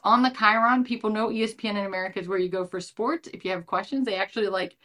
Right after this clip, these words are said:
cover some, you know, Formula One, you know, topic in the highlights. You know, I, I talk about that too, right, on the, on the pod, that, like,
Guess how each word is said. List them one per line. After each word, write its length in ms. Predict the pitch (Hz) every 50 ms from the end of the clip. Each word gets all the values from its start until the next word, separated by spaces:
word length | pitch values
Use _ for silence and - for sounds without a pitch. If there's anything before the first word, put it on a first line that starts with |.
| - - _ _ _ _ _ _ - 247
cover 320 | - 208 214 220 240 254 240
some, 480 | - - 233 220 220 214 202 202 208 _ _ -
you 140 | - 220 214
know, 120 | 190 185 180
Formula 380 | - - 214 202 202 196 196
One, 440 | 190 185 185 185 185 185 185 180 180 - _ _ _ _ _ _ _ _ _ _ _ _ _
you 100 | - 202
know, 160 | 190 165 165 160
topic 500 | - - - 165 175 170 - 190 175 -
in 80 | 165
the 60 | 165
highlights. 580 | 160 - 160 160 165 175 185 196 220 247 247 -
You 60 | 196 180
know, 80 | 180
I, 280 | 170 160 175 185 175 175 _ _ _ _ _ _ _ _ -
I 80 | - -
talk 200 | - 196 190 185
about 180 | 180 180 175 170
that 200 | 175 - - -
too, 520 | - - 277 285 262 254 277 285 294 294 -
right, 260 | 202 185 185 185 - -
on 100 | 180 175
the, 220 | 175 170 156 - -
on 140 | 185 175 165
the 60 | 165
pod, 300 | - - - 160 165 180
that, 140 | 175 - -
like, 240 | 170 165 165 165 -